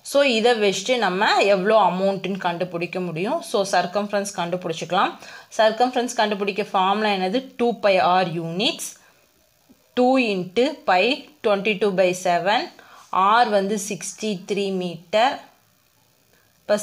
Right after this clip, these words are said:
simplify பண்ணிக்கலாம். one seven is seven, nine sevens are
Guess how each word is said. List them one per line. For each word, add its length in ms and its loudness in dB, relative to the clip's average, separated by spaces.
simplify 480 -2
பண்ணிக்கலாம். 440 0
one 200 0
seven 320 2
is 80 -8
seven, 300 0
nine 300 0
sevens 380 0
are 120 2